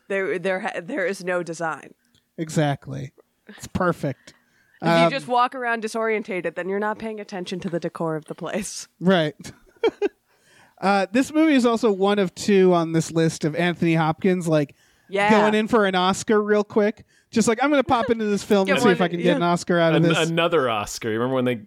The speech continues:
Speaker 3: <laughs> gave
Speaker 2: Oh,
Speaker 3: him
Speaker 2: yeah.
Speaker 3: the Oscar in-, instead of, uh, Chadwick
Speaker 1: Yeah.
Speaker 3: Boseman? <laughs>
Speaker 1: You know, he was like, "Let, let's see how many of these I can eke out,"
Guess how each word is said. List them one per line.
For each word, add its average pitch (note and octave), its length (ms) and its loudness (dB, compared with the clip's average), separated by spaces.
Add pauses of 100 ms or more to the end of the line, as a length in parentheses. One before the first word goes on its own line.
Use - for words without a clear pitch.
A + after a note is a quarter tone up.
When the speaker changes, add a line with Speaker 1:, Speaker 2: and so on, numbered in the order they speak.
(220)
Speaker 3:
<laughs> - 280 -16
gave D3 240 0
Speaker 2:
Oh, G3+ 60 6
Speaker 3:
him G#3 80 6
Speaker 2:
yeah. F#3+ 100 4
Speaker 3:
the C#3+ 80 2
Oscar C3+ 500 -4
in-, A#2+ 320 -8
instead B2 520 -2
of, A#2 180 -2
uh, A2+ 220 0
Chadwick C3 440 -2 (100)
Speaker 1:
Yeah. A3 300 2
Speaker 3:
Boseman? F#3+ 220 -2
<laughs> - 40 -20 (360)
Speaker 1:
You E4+ 140 -4
know, D#4+ 260 -2
he E4+ 120 -4
was E4+ 80 -6
like, F4 200 -2
"Let, A4 220 -4
let's F4 220 -6
see F4 160 -4
how D4+ 160 0
many C4+ 180 -2
of A#3 100 -2
these G#3 360 -2
I F#3 120 -4
can G3+ 160 -4
eke E3+ 240 -6
out," D3+ 300 -8